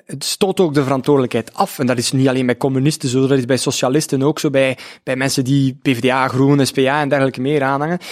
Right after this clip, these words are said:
Dat zijn mensen die de verantwoordelijkheid van zich afduwen, hè. Zij moeten het niet doen, hè. De klimaatverandering bijvoorbeeld, ze duwen dat allemaal van zich af, hè. Het feit dat die staatsschuld er is,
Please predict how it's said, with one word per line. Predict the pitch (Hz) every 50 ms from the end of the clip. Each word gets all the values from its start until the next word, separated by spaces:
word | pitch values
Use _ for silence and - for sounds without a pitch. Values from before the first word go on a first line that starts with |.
| - - -
Dat | - -
zijn | - 147
mensen | 170 196 - 175
die | 180 180
de | 156
verantwoordelijkheid | 135 139 135 123 - 220 226 - 180 - - 139 120
van | 113
zich | - -
afduwen, | - - 220 170 123 117 123 113 110 113 127
hè. | 185 208 202 170 - 190
Zij | 143 127 131 170 190
moeten | 185 151 123 139
het | 123 143
niet | 135 120 117
doen, | 117 120 135
hè. | 180 196 185 170 - - - - - -
De | - -
klimaatverandering | - 143 131 120 123 156 - - 170 165 175 175 170 170 175 160
bijvoorbeeld, | 143 123 123 151 165 165 165 - 135 139 131
ze | 127 139
duwen | 113 - 156 160 160
dat | 143 147 139
allemaal | 151 151 156 151 147 139
van | 123 135 131 127
zich | 117 123 113 -
af, | - 131 127 120
hè. | 127
Het | 147 170 -
feit | - 139 127
dat | - 123
die | - -
staatsschuld | - - 151 151 - - 156 143
er | 156 156
is, | 147